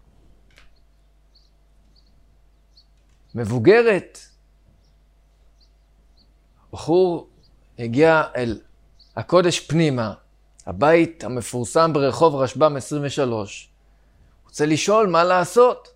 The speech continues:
אומר הרב יצחק זילברשטיין, ישבנו שם בני המשפחה, לא ידענו מה לעשות.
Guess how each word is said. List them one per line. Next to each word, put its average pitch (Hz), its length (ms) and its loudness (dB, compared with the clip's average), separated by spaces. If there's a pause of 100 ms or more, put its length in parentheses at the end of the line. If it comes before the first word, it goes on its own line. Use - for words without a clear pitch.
(1700)
אומר 165 140 0
הרב 190 300 4
יצחק 190 260 -2
זילברשטיין, 147 680 0 (420)
ישבנו 220 460 2
שם 180 520 2 (540)
בני 123 340 0
המשפחה, 180 640 0 (1800)
לא 101 120 -8
ידענו 143 340 -2
מה 147 160 -4
לעשות. 143 600 -6